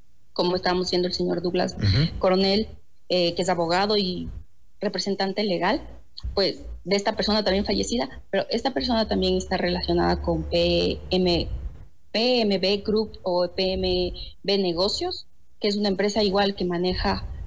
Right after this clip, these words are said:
Speaker 1: am, o que se, se encarga de hacer esquemas societarios, pero también esquemas fiduciarios. Ellos tienen como la elaboración de estas,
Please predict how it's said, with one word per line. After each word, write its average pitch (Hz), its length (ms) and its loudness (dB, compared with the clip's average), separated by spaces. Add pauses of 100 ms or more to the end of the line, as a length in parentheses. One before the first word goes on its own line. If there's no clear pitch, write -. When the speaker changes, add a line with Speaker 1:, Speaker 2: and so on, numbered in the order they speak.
(140)
Speaker 1:
am, 170 540 2 (240)
o 202 140 2
que 202 180 4
se, 190 320 0
se 226 100 0
encarga 208 340 2
de 208 40 4
hacer 208 220 0
esquemas 208 420 0
societarios, 202 560 0
pero 190 140 0
también 196 240 0
esquemas 208 360 -4
fiduciarios. 202 680 0 (340)
Ellos 208 200 2
tienen 196 400 2 (260)
como 185 200 2
la 190 120 4
elaboración 185 580 2
de 190 160 2
estas, 190 460 -2